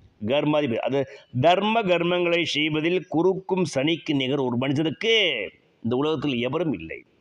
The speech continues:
ஏனெனில் முப்பிறவி செய்த நற்பலனை கலனாதான் இந்த பிறவி சனீஸ்வர பகவான் யோகத்தை செய்வார். குரு பகவானும் தர்ம காரியத்துக்கு செய்வதற்கு மேஷ வீடு அவருக்கு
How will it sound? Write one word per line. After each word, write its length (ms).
ஏனெனில் 540
முப்பிறவி 540
செய்த 320
நற்பலனை 840
கலனாதான் 840
இந்த 260
பிறவி 240
சனீஸ்வர 600
பகவான் 480
யோகத்தை 480
செய்வார். 420
குரு 220
பகவானும் 640
தர்ம 300
காரியத்துக்கு 460
செய்வதற்கு 680
மேஷ 440
வீடு 320
அவருக்கு 360